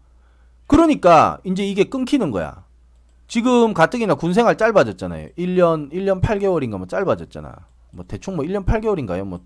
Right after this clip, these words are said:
뭐, 뭐 대략. 훈련을 일 년에 뭐 여름 훈련, 겨울 훈련 이 굵직한 거 두 개, 뭐 대대 뭐 전, 뭐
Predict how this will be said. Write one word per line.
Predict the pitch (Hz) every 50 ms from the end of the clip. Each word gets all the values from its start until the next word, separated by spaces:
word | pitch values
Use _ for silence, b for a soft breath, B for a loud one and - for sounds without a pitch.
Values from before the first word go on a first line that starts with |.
| _ -
뭐, | - 90 87 - _ _ _
뭐 | - 90 85 80 73 80 92 -
대략. | - - 113 127 117 87 82 101 127 - _ _ _ _ _ _ _ _ _ _ _ _ _ _ _ _ _ _ _ _ _ _ _ _ _ _ _ _
훈련을 | - - 330 320 311 330 320 302 254 202 202 202 180 131 92 - - - _ _ _ _ _ _ _ _ _ _
일 | - 285 294 294
년에 | 302 277 269 233 190 156
뭐 | 139 120 110 101 - - _ _ _ _ _ _ _ _ _ -
여름 | 151 196 262 277 214 165
훈련, | 156 143 123 117 98 95
겨울 | 85 - 196 240 240 214 170
훈련 | 143 127 117 107 113
이 | 113 - _ _
굵직한 | - 143 147 - 185 196 240 240
거 | 196 156 123
두 | - 131 135 151
개, | 156 165 139 107 87 76 - - _
뭐 | - 92 -
대대 | - 131 131 175 196 180 147
뭐 | 127 117
전, | - - 135 156 156 - -
뭐 | 160 165 165 185